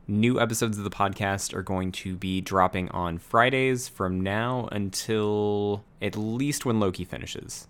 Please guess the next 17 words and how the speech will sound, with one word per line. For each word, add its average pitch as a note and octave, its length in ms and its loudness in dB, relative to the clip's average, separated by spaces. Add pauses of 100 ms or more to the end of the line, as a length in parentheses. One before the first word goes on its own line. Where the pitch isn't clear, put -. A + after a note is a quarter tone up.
(120)
So F2+ 680 0 (160)
we're F#2+ 100 0
moving F#2+ 240 2
from F#2+ 160 -4
Tuesdays F#2+ 460 0
to - 80 -6
Fridays. - 560 -6 (240)
All A#2 280 2
right, D#3 280 -2
so B2 100 -2
make A#2+ 160 2
sure C3 140 -2
to A2+ 80 2
like, G2+ 320 0 (100)
subscribe, A2+ 680 2 (260)
and A2 100 -2
please - 480 -8